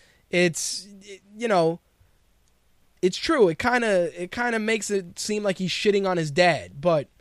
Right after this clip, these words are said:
it is what it is. I, I'll share. You ordered it eighty-five seventy-two? Really? I, I mean, to each his own.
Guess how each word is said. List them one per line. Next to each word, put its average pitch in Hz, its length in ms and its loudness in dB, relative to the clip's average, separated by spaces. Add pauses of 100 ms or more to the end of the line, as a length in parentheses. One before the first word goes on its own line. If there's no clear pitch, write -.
(680)
it 160 120 0
is 180 180 4
what 175 140 6
it 165 80 2
is. 147 200 2
I, 165 120 4
I'll 175 200 4
share. 220 380 0 (420)
You 202 180 2
ordered 226 380 4
it 262 180 -2
eighty-five 233 540 0
seventy-two? 240 540 -2
Really? 254 560 0 (1000)
I, 214 200 0
I 220 100 0
mean, 262 180 -2
to 233 100 0
each 262 220 -2
his 208 180 0
own. 208 440 4